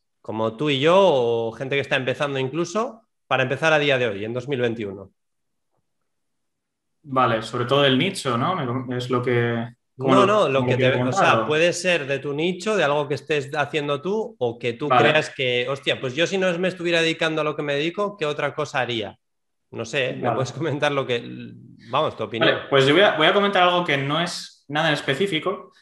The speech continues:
Speaker 2: Simplemente creo que, que lo más importante para que un negocio te salga bien es, punto uno, que te tiene que apasionar mucho, ¿vale?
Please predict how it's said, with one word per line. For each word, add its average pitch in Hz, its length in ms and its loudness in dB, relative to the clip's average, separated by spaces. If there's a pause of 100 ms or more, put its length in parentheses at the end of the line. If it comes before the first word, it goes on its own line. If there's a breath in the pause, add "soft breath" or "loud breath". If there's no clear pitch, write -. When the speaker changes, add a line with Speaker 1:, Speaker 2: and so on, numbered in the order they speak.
(160 soft breath)
Speaker 2:
Simplemente 190 500 2
creo 165 240 4
que, 139 380 4
que 135 120 0
lo 127 80 2
más - 180 2
importante 160 440 -2
para 135 200 2
que - 100 -4
un 143 80 -2
negocio 143 380 -2
te 135 100 -2
salga 135 300 0
bien 160 400 0 (100)
es, 127 240 -2
punto 147 300 2
uno, 175 440 2
que - 100 -8
te 127 100 -6
tiene 143 180 2
que 139 80 2
apasionar 127 720 0
mucho, 135 520 -2 (380)
¿vale? 127 300 0